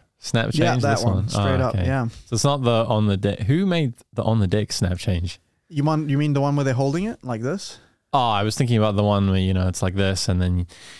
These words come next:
Speaker 1: you do the whole
Speaker 2: Oh, that's a, that's a, uh, Cardini change.
Speaker 1: Oh, the Cardini change.
Speaker 2: That's, that's,
Speaker 1: Ah.
Speaker 2: uh, I can't remember his first name, but that was Cardini.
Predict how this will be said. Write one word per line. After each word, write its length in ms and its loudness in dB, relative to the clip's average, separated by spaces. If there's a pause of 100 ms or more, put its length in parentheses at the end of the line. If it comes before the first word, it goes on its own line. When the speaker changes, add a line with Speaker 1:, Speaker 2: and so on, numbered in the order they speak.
(120)
Speaker 1:
you 80 -2
do 120 2
the 100 0
whole 180 2
Speaker 2:
Oh, 80 2
that's 240 -2
a, 200 0
that's 220 -2
a, 400 0
uh, 300 0
Cardini 640 -2
change. 480 -10
Speaker 1:
Oh, 60 -2
the 80 0
Cardini 600 2
change. 220 0
Speaker 2:
That's, 240 -2
that's, 340 -2
Speaker 1:
Ah. 40 0 (200)
Speaker 2:
uh, 40 -2 (340)
I 100 -20
can't 140 -6
remember 160 0
his 160 0
first 260 -2
name, 160 -4
but 80 -4
that 100 -2
was 120 -4
Cardini. 500 -4